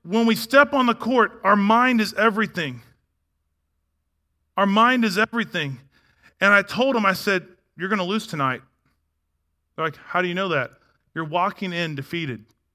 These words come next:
You're stepping on the court like, "I can't out-rebound that." They would say that before the game. I'm like, "You're not gonna out-rebound him either. You're not gonna get any shots over him." Be-, like, "Why would you say that, Pastor Ryan?" "'Cause you just said that to me." I said, "I'm just agreeing with you."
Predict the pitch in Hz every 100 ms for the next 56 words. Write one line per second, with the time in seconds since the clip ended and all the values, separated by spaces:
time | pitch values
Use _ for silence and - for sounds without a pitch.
0 | _ _ _ _ 175 147 - 226 226 202
1 | 180 175 190 185 156 156 165 - 208 160
2 | 147 185 180 151 143 - - - 302 247
3 | 311 302 240 190 262 254 214 269 214 135
4 | - _ - 196 202 170 180 277 330 160
5 | 139 147 139 131 123 156 233 123 - _
6 | _ _ _ _ _ _ _ - 185 220
7 | 220 185 170 208 226 262 262 - 165 139
8 | 131 131 135 _ _ 170 - - 220 320
9 | 349 285 - 392 415 - 190 175 196 247
10 | 262 - _ 277 269 285 302 233 320 311
11 | 320 247 269 403 349 - _ _ _ _
12 | _ _ _ _ _ _ - 170 233 214
13 | 214 269 247 269 220 208 294 403 233 160
14 | 160 135